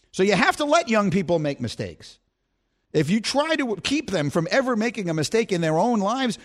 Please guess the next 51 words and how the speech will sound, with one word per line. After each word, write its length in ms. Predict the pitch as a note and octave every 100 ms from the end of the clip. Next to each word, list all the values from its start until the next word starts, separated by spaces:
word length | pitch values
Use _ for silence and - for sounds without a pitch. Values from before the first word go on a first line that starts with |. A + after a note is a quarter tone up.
| -
they'll 180 | C4 C#4+
never 240 | D4 A#3+
learn 560 | A#3 C4+ D#4 B3+ A#3+ - -
in 100 | A3
the 60 | A#3+
first 280 | D4+ F4
place. 240 | - G#2+ - -
So, 100 | C#4+
yeah, 100 | D#4+
will 140 | F#3+
some 240 | F3 F#3+ A3
of 60 |
them 100 | B3
make 160 | B3+ C4
a 40 |
mistake? 300 | C#4+ - F4+
Sure. 360 | - A4 F#4 - _ _ _ _ _ _ _ _
Some 240 | - F#3 C4
of 60 |
them 80 | C#4
will 80 | C4+
be 80 | A#3+
better. 320 | A3+ A3 G3+ -
Some 260 | - G#3 G#3
of 60 | F#3+
them 100 | F3
will 80 |
be 100 | D#3
worse. 340 | C3 F#2+ - - _ _ -
But 100 | C#3
that 160 | F3+
should 100 | F3+
be 100 | C#3+
their 400 | A#2 G2 G3 D4+
choice 360 | C4 G#3+ D3+ C3+
to 100 | C#3+
make 240 | C#3 C#3
and 160 | A#2 G2
their 240 | C#3+ A3+
family's 580 | G#3+ F#3+ F3 E3+ E3 D#3
choice 280 | - C#3+ C#3
to 80 | C#3+
make 280 | B2+ B2+ - - -
and 100 | A2+
whoever 320 | C3+ G3 F3+
it 80 | E3+
is 260 | E3 C#3+ - -
whose 160 | - B2+
opinions 520 | B2+ - F#3+ D#3+ G#2
they 200 | D3 D#3+
value. 500 | A2 C3+ C#3+ A2+ F#2+